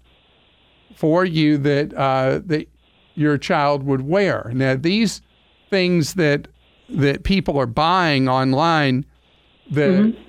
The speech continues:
Speaker 1: cost tends to be, depending on who you go with, a thousand to two thousand dollars.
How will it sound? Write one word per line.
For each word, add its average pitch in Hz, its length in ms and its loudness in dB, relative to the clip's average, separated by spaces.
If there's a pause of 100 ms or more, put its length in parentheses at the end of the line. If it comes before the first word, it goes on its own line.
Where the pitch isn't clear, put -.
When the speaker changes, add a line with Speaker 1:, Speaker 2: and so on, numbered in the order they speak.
Speaker 1:
cost 196 460 0
tends 160 320 0
to 170 100 0
be, 143 340 2
depending 160 460 0
on 147 180 0
who 143 100 2
you 147 220 0
go 139 200 2
with, 135 240 2
a 123 80 0
thousand 156 580 0
to 120 80 0
two 151 240 -2
thousand 120 480 -2
dollars. 120 640 -4